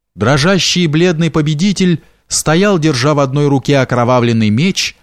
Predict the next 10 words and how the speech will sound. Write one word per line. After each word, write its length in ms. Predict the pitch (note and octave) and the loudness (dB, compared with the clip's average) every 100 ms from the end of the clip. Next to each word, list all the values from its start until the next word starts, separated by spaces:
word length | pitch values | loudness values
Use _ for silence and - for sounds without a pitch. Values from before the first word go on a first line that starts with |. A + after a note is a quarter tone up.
| _ _ | _ _
а 140 | A2+ | -2
в 80 | C3+ | 0
другой 400 | C#3+ F3+ G3 A#3+ | 0 2 2 2
убитого 440 | F3+ D3+ D#3+ D3 C#3+ | 0 0 0 0 0
гуся. 480 | G#2+ G#2 - - - _ _ _ _ _ _ _ _ _ _ | 0 -2 -2 -8 -10 _ _ _ _ _ _ _ _ _ _
С 180 | - - | -8 0
улицы 380 | D#3+ D#3+ C#3 C#3+ | 2 2 0 -2
послышались 640 | C#3 C3 D3+ D3 D3 B2+ | -2 0 0 0 0 -2
громкие 500 | A2 C#3 C#3 A#2 B2 | 0 0 0 0 -2
голоса, 600 | A2 A2+ G#2 - C#3 F3 | 0 0 0 -2 -2 -2